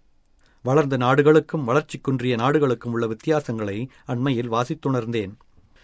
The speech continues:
கனடா என்னும் நாட்டை கூர்ந்து கவனிப்போம். ஒரு நாட்டின் வயது அந்த நாட்டின் வளர்ச்சியை நிர்ணயிப்பதில்லை என்று கனடா நமக்கு கூறும். அடுத்து ஜப்பானை உற்று நோக்குவோம்.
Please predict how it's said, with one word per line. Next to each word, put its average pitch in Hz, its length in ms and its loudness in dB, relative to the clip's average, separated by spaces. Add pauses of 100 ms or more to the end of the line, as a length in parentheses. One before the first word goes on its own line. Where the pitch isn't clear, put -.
(200)
கனடா 156 420 2
என்னும் 127 280 0
நாட்டை 123 380 -2
கூர்ந்து 151 280 -4
கவனிப்போம். 113 640 -4 (340)
ஒரு 131 180 2
நாட்டின் 151 380 0
வயது 127 560 0
அந்த 120 200 -4
நாட்டின் 123 560 -2 (160)
வளர்ச்சியை 123 580 -4
நிர்ணயிப்பதில்லை 120 840 0 (200)
என்று 113 540 -4
கனடா 127 360 -2
நமக்கு 110 360 -6
கூறும். 139 400 -4 (440)
அடுத்து 135 280 0
ஜப்பானை 123 440 0
உற்று 120 220 -6
நோக்குவோம். 120 540 -4